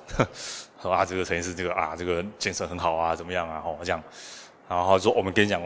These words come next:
多，团报有优惠，哦，啊，这个你报久一点，那个优惠更多这样。”然后反正我那时候脑波真的很弱，我就，我就刷下去了。然后我，我大概缴了四万块，然后上四十堂课，四万块就这样喷下去，哦，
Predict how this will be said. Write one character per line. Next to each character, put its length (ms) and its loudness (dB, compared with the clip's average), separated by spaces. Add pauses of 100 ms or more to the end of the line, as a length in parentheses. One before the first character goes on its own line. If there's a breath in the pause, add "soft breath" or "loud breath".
多， 220 10
团 240 10
报 200 10
有 100 2
优 180 4
惠， 240 2 (100)
哦， 120 2
啊， 160 4
这 60 4
个 140 6
你 200 -2
报 180 10 (140)
久 220 0
一 20 -2
点， 160 0
那 80 -2
个 100 2
优 200 4
惠 140 8
更 200 2
多 180 0
这 60 -2
样。” 100 -2 (920)
然 100 0
后 140 10
反 120 4
正 80 6
我 60 4
那 60 2
时 80 2
候 40 4
脑 120 4
波 160 2
真 80 2
的 40 0
很 140 -4
弱， 180 0 (200)
我 100 -4
就， 180 4
我 60 0
就 60 4
刷 240 6
下 100 4
去 220 -2
了。 60 -10 (840)
然 100 2
后 240 4 (240)
我， 420 -4 (540)
我 140 -4
大 100 4
概 160 12 (480)
缴 180 0
了 180 -2
四 500 -2
万 160 2
块， 160 -2 (180)
然 20 -18
后 100 0
上 180 -2
四 240 6
十 160 0
堂 180 -8
课， 160 -4 (1120)
四 260 0
万 120 2
块 160 2
就 60 -4
这 60 4
样 100 0
喷 200 0
下 140 0
去， 160 -4
哦， 260 0